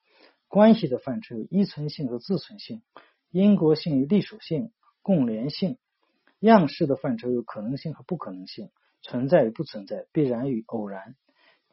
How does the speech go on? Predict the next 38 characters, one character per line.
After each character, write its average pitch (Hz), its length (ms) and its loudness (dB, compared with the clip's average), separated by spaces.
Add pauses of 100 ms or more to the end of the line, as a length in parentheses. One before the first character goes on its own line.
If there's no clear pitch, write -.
(160)
通 233 200 6
过 180 140 10
这 160 80 0
些 156 160 -2
范 190 320 4
畴， 107 380 -8
就 147 160 -2
把 127 180 0
这 117 120 -6
个 107 280 -10 (800)
现 208 460 6
象 110 300 -10
界 113 300 -4 (800)
进 147 180 -2
行 120 240 -2
了 - 240 -6 (480)
理 113 360 0
性 135 420 0
的 101 140 -12
认 131 280 -2
识， - 280 -14 (340)
就 139 120 0
我 110 80 0
们 131 100 -6
是 165 100 0
可 170 240 4
以 120 180 4 (360)
认 170 400 8
识 - 280 -10
现 - 280 -2
象 110 180 -10
界 104 160 -8
的， - 160 -16
这 170 140 0
就 135 140 0
是 147 160 -10
对 131 280 0
休 - 380 2